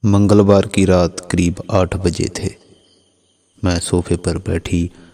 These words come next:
अपने फ़ोन को स्क्रॉल कर रही थी और आधे मन से एक पुरानी कॉमेडी शो देख रही थी। तभी मेरा फ़ोन वाइब्रेट हुआ।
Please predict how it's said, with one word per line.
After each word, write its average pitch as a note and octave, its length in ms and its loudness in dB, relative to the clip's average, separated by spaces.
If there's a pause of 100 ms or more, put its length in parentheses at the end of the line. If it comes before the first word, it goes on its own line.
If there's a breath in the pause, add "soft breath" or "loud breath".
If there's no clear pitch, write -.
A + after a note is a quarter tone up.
(140)
अपने F2 340 -2
फ़ोन F2 360 -6
को E2+ 240 -6
स्क्रॉल F2 460 -2
कर E2+ 180 -4
रही F2 300 -4
थी - 240 -8 (1300)
और F#2 300 2
आधे F2+ 280 0
मन F2 180 -2
से F2 340 -4 (100)
एक F2+ 200 -2 (100)
पुरानी F2+ 360 -2
कॉमेडी E2+ 460 -2
शो E2+ 340 -4
देख E2+ 280 -6
रही F2 260 -6
थी। - 240 -8 (1800)
तभी G2 220 4
मेरा F2+ 280 0
फ़ोन E2+ 340 -4
वाइब्रेट E2+ 540 -4
हुआ। E2+ 340 -6